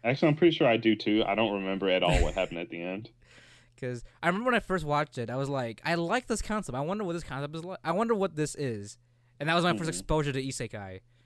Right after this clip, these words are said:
Speaker 2: 'Cause I like the
Speaker 1: Right.
Speaker 2: idea, like, oh, being transported to a new world and all that stuff. Uh, you know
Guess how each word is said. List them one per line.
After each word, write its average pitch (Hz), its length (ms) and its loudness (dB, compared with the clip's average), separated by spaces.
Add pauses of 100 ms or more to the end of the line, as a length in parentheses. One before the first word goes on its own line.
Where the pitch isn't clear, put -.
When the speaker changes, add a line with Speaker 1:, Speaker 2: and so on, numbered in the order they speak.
Speaker 2:
'Cause 135 120 -8
I 147 60 -2
like 147 260 2
the 151 100 2
Speaker 1:
Right. 151 80 4
Speaker 2:
idea, 143 340 0
like, 135 180 -4
oh, 170 180 -2
being 160 200 -4
transported 156 480 -6
to 147 140 -6
a 143 40 -8
new 143 160 -8
world 127 400 -4
and 127 100 -6
all 127 180 -6
that 127 180 -4
stuff. 113 600 -8
Uh, 120 120 -10 (640)
you 123 160 -6
know 110 420 -6